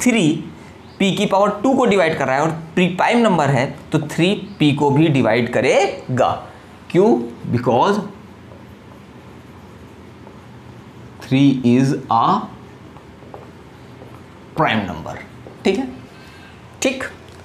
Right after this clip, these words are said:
अब हम एक चीज़ जानते हैं कि अगर थ्री जो है P को divide करता है तो मतलब P का factor करने पे थ्री जरूर आएगा, P को three divide करता है तो पी का factor करने पे थ्री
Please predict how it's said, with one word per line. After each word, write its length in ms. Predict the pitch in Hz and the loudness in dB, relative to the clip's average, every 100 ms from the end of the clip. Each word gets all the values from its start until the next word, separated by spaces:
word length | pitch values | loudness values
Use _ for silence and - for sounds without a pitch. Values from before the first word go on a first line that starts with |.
| - - - - - - | -20 -20 -20 -20 -20 -2
अब 260 | 196 214 - - | 0 0 -4 -6
हम 280 | - 226 226 | -2 2 2
एक 180 | 180 - | 0 2
चीज़ 140 | 170 | 2
जानते 380 | 135 127 120 127 | 2 0 0 0
हैं 260 | 127 117 - - - - - | 0 -4 -6 -16 -20 -12 -2
कि 80 | 202 | 2
अगर 240 | 202 233 - - - - | 2 2 -2 -10 -16 -6
थ्री 260 | - 208 220 | 0 2 4
जो 160 | 226 | 4
है 160 | 233 240 - | 4 2 0
P 120 | 180 175 | -2 2
को 140 | 208 | 2
divide 320 | 180 123 123 | 4 2 0
करता 260 | 90 85 - | -2 -4 -6
है 160 | - - - - - | -8 -10 -14 -8 -2
तो 80 | |
मतलब 360 | 202 202 226 - | 0 0 -2 -2
P 140 | 226 240 | 0 2
का 100 | 247 | 0
factor 460 | 233 - 180 - 214 | 0 -2 -2 0 0
करने 300 | 175 165 170 | 2 2 2
पे 240 | 165 226 226 - - | 2 2 2 -4 -8
थ्री 280 | - 185 208 | 0 2 2
जरूर 360 | 135 117 117 101 | 2 2 2 0
आएगा, 300 | 65 - - - - - - - - - - - | -2 -6 -12 -18 -20 -20 -20 -20 -20 -20 -10 -2
P 160 | 208 185 - - | 0 0 -2 0
को 180 | 226 392 - | 2 0 0
three 160 | 175 156 | 0 2
divide 380 | 135 113 165 - | 2 2 0 -2
करता 280 | 139 - | -4 -2
है 220 | 113 135 170 - - | -2 -2 -4 -6 -4
तो 60 | |
पी 240 | - 208 208 | -2 0 0
का 100 | 196 | 0
factor 340 | - 147 143 143 | 0 -2 -2 0
करने 220 | 139 143 | 0 0
पे 120 | 151 | -2
थ्री 240 | 156 202 | -2 2